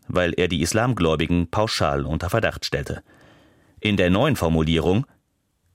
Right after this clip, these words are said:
"Muslime sind Teil der religiösen Vielfalt Deutschlands und unserer Gesellschaft", kommt der Islam wieder als scheinbare Bedrohung daher,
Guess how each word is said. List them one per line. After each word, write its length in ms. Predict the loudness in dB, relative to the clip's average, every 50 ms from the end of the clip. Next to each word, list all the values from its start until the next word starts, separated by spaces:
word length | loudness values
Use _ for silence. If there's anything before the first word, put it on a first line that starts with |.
| _ _ _
"Muslime 560 | _ 0 0 0 2 0 2 2 2 2 2
sind 320 | 2 2 0 0 -2 -2 -2
Teil 220 | 0 0 2 2
der 140 | 0 2 2
religiösen 540 | 2 0 0 0 0 0 2 2 0 -2 -2
Vielfalt 500 | 0 -2 -2 0 0 0 0 0 0 0
Deutschlands 520 | 0 0 0 0 0 0 0 0 -2 -2
und 200 | -4 -4 -2 0
unserer 360 | 0 0 0 0 0 -2 -2
Gesellschaft", 640 | -2 -2 0 0 0 0 0 0 -2 -2 -4 -8 -16 -20 -20 _ _ _ _ _ _ _ _ -4
kommt 200 | -4 -2 0 2
der 140 | 0 0 0
Islam 460 | 0 0 0 0 0 0 0 0 -2
wieder 340 | 0 0 0 -2 -2 -2 -2
als 180 | -2 -2 -2
scheinbare 600 | 0 -2 0 0 0 0 0 0 0 0 -2 0
Bedrohung 500 | 0 0 0 2 2 2 2 2 0 -2
daher, 380 | -2 -2 -2 -2 -4 -4 -6